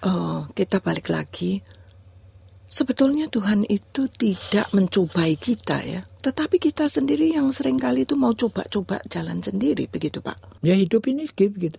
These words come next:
Speaker 2: Makanya itu yang seringkali disebut itu ya. Natur dari orang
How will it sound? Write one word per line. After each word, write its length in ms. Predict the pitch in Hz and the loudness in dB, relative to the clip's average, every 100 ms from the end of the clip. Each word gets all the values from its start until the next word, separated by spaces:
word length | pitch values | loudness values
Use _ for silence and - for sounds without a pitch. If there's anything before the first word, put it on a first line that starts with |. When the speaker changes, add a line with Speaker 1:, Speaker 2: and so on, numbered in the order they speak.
| - | -4
Speaker 2:
Makanya 480 | 131 143 139 165 175 - _ _ _ _ | -2 0 0 0 -2 -8 _ _ _ _
itu 320 | 127 117 - | -2 0 2
yang 160 | 143 120 | 0 0
seringkali 560 | - 107 101 104 101 98 | -2 -4 -4 -4 -4 -4
disebut 560 | 85 - - 82 73 _ _ _ | -6 -8 -8 -10 -10 _ _ _
itu 320 | 90 76 69 - | -12 -8 -10 -10
ya. 40 | - - - - _ - | -14 -20 -20 -20 _ -2
Natur 640 | 131 127 - - 170 160 | 0 0 -4 2 2 2
dari 240 | 156 92 98 | -2 -2 -2
orang 400 | - 107 95 | -4 -4 -4